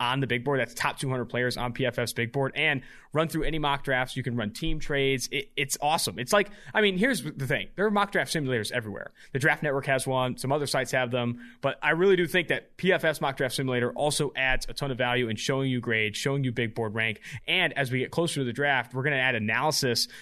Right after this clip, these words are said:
to the mock draft simulator as well. So go to P F F dot com, P F F dot com slash mock, and run as many mock drafts as you want.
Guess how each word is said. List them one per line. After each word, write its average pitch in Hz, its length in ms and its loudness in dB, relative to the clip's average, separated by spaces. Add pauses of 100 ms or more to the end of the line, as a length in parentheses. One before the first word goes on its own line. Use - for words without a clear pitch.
(100)
to 175 180 2
the 151 80 0
mock 131 220 0
draft 123 180 0
simulator 123 420 0
as 104 120 -4
well. 139 160 2
So 120 120 -6
go 170 160 2
to 226 60 2
P 208 140 0
F 170 100 -2
F 147 140 -2
dot 139 160 0
com, 110 220 -2
P 160 120 0
F 151 140 0
F 139 100 -2
dot 131 220 0
com 123 160 0
slash - 280 -2
mock, 143 420 2 (300)
and 151 140 0
run 190 140 4
as 208 120 0
many 208 200 0
mock 202 180 -2
drafts 220 240 0
as 175 100 0
you 135 100 -2
want. 196 340 0